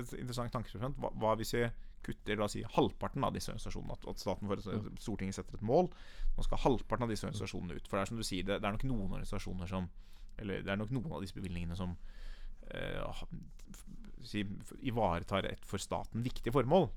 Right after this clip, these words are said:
Speaker 1: Det for-, det forekommer jo iblant. Ja, det er ikke alltid det er så lett å ivareta det på andre måter, så det, det kan skje, men at vi, la oss si at vi fjerner halvparten. Ville man liksom merke det? Jeg er ikke så sikker på det.
Speaker 2: Jeg tror at de som er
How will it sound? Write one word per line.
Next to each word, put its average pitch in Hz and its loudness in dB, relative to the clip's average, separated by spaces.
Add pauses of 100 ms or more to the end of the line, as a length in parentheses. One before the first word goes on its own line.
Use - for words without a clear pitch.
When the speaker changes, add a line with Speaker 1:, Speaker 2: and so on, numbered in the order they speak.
(100)
Speaker 1:
Det 120 -2
for-, - 0
det - -2
forekommer 92 0
jo - -8
iblant. - -8 (560)
Ja, 110 0
det - -2
er - 2
ikke - 0
alltid - -4
det - 4
er - 0
så - 0
lett - -2
å 95 0
ivareta 90 -2
det 92 -6
på 101 0
andre 101 0
måter, 131 0
så 117 -2
det, 104 2
det - -4
kan 104 -2
skje, 160 6
men 135 0
at - -2
vi, 120 6 (260)
la 113 0
oss - -4
si 110 -2
at - -2
vi - -4
fjerner 92 2
halvparten. - -2 (400)
Ville 120 0
man 123 -2
liksom 117 -2
merke - -2
det? 214 -4 (840)
Jeg - -4
er - 0
ikke 110 0
så 127 2
sikker - -4
på - -8
det. - -8
Speaker 2:
Jeg 117 2
tror 160 12
at 147 4
de 120 10
som - -2
er 117 8